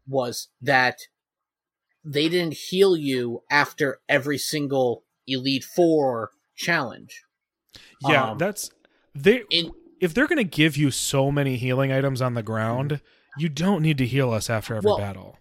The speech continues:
Speaker 1: yeah, 'cause I remember in Sword and Shield when you're doing the championship matches and you have to do the four battles beforehand, and I'm like,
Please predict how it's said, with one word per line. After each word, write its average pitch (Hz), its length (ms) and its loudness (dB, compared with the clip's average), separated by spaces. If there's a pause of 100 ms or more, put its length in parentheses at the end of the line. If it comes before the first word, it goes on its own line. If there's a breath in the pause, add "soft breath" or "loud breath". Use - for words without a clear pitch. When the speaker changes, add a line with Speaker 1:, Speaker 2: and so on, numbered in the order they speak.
Speaker 1:
yeah, 196 200 4
'cause - 200 -6
I - 80 0
remember 202 400 4
in 156 240 -4
Sword 156 320 -4
and 139 100 -6
Shield 180 480 0
when 143 200 -4
you're 143 240 0
doing 143 260 -4
the 135 80 -6
championship 143 540 -6
matches 143 500 -2
and 127 180 -8
you 117 100 -4
have 127 240 0
to 123 80 -12
do 135 440 -2
the 123 140 -4
four 131 320 -2
battles 123 480 -4
beforehand, 127 800 -6 (760)
and 143 140 -2
I'm 139 80 -2
like, 131 160 -2